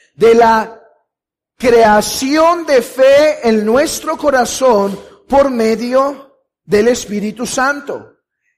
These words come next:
La fe que nos fue instalada, ¿qué texto les recuerda de la fe como un regalo?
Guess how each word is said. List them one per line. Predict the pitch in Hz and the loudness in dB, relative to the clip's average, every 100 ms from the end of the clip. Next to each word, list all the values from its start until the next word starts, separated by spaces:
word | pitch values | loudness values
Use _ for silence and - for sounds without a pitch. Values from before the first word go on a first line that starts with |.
| _ _ _ _ _ _ _ _ | _ _ _ _ _ _ _ _
La | - 208 226 | -4 0 0
fe | 220 294 349 - | -2 -4 -4 -4
que | 330 | -4
nos | 262 240 - | -2 -4 -4
fue | 269 330 320 | 0 0 -2
instalada, | 302 - 269 240 247 247 208 131 120 _ _ _ _ _ _ | -8 -6 -2 2 2 0 -2 -8 -12 _ _ _ _ _ _
¿qué | - 285 | -2 -2
texto | 285 320 320 - 320 | 0 -4 -4 -6 -2
les | 285 247 | 0 2
recuerda | 226 214 - 285 285 277 | 0 -2 0 2 2 0
de | 247 | 0
la | 226 202 | 0 -2
fe | - 269 | 0 0
como | 269 240 226 | 0 0 0
un | 240 | 0
regalo? | 247 247 247 240 180 | 0 0 0 0 -2